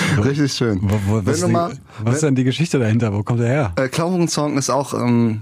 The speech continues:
Speaker 1: ja, eine Ballermann-Perle. Ich glaub, am Ballermann wäre das auf, auf der Perlenliste, ja?
Speaker 2: Ja.
Speaker 1: Und, ähm, ja, wenn du mal irgendwie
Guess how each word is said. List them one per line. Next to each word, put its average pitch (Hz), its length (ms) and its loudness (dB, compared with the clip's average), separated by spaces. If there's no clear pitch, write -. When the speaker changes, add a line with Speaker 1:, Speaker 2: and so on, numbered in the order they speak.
Speaker 1:
ja, 95 120 0
eine 101 140 2
Ballermann-Perle. 123 920 0
Ich 117 100 -6
glaub, 117 140 0
am 117 120 0
Ballermann 135 400 0
wäre 123 100 2
das 123 160 -2
auf, 113 140 -6
auf - 160 -4
der 113 100 0
Perlenliste, 147 680 -2
ja? 127 220 -2
Speaker 2:
Ja. 107 140 0
Speaker 1:
Und, 123 380 0
ähm, 117 420 0
ja, 107 240 0
wenn 151 120 -2
du 190 60 0
mal 165 340 0
irgendwie 131 500 0